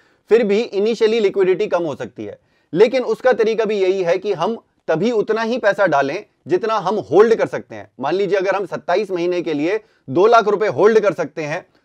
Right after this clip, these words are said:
तो हम सत्ताईस महीने के लिए खाली दो लाख रुपए ही डालें, उससे ज्यादा ना डालें। So, लिक्विडिटी का रिस्क भी generally यहाँ पे कम ऐसे किया गया है कि ये जो लंबे टेन्योर्स होते थे, उनका जो टेन्योर है, वो कम कर दिया गया है। फिर तीसरा हो सकता है फ्रॉड रिस्क।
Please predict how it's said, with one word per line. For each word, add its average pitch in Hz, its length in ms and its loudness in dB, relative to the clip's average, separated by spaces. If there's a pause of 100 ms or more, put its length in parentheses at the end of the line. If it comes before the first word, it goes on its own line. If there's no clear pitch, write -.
(100)
तो 196 60 0
हम 190 220 -2
सत्ताईस 190 420 -2
महीने 185 240 -2
के 165 60 -4
लिए 190 100 -2
खाली 165 260 -2
दो 151 200 -4
लाख 165 200 -2
रुपए 156 200 -6
ही 151 160 -2
डालें, 139 260 0
उससे 175 240 -10
ज्यादा 139 260 -2
ना 135 200 -4
डालें। 101 300 -8 (300)
So, 240 60 8
लिक्विडिटी 233 560 2
का 254 100 6
रिस्क 214 320 0
भी 208 180 0
generally 190 380 0
यहाँ 196 220 -2
पे 214 140 -4
कम 214 200 -4
ऐसे 175 320 -2
किया 190 220 2
गया 180 240 2
है 180 120 -2
कि 196 100 -8
ये 196 80 0
जो 185 120 0
लंबे 175 420 2
टेन्योर्स 196 420 -4
होते 151 240 -6
थे, 175 180 -4
उनका 185 420 -4
जो 190 120 -2
टेन्योर 175 500 -4
है, 143 120 -2
वो 143 220 -2
कम 156 240 -6
कर 123 140 -6
दिया 110 180 -6
गया 98 200 -8
है। - 160 -20 (160)
फिर 226 100 2
तीसरा 233 360 2
हो 226 140 4
सकता 214 280 0
है 240 120 2
फ्रॉड 156 360 2
रिस्क। 120 260 -8